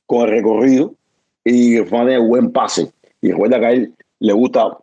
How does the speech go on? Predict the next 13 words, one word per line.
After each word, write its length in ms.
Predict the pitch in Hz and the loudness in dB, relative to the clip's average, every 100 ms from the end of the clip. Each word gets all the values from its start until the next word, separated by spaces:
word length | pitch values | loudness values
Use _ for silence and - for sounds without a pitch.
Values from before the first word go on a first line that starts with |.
| _ | _
los 160 | 107 | -2
jugadores 320 | 101 110 117 104 | 2 0 0 0
que 60 | |
tengan 260 | 127 120 104 | 0 -2 -2
muy 380 | 113 127 156 147 | 0 2 2 2
buen 280 | 120 120 | 2 0
pase. 240 | - 87 87 | -2 -4 -2
Entonces, 340 | 110 98 87 - _ _ - | -2 0 -2 -6 _ _ -6
creo 300 | 113 160 143 | 0 0 2
que 220 | 135 143 | 2 2
esos 240 | 147 147 | 0 -2
tres 200 | 147 160 | 0 0
jugadores, 560 | 123 123 117 131 107 - | 2 2 2 0 -2 -6